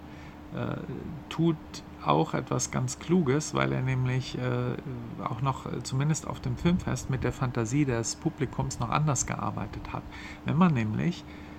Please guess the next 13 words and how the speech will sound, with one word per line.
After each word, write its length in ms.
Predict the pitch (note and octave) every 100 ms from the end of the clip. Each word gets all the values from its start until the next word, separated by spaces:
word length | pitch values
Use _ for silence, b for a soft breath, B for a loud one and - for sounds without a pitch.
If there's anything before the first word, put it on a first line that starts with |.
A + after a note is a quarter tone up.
| B - -
am 120 | B2+
Tag 320 | A#2+ C3+ -
zuvor, 540 | - B2 - B2+ D3 F#3
vor 180 | - D#3
der 120 | C#3+
Premiere 500 | - C3 A#2+ C3+ C3
dieser 340 | A#2 A2+ G#2+
Serie 440 | G#2 A#2 A#2+ B2+ A#2
Die 120 | A2+
nettesten 520 | A2+ - B2 - A2+
Menschen 360 | A2 A2 - G#2+
der 160 | G#2
Welt, 320 | G#2 A2+ D3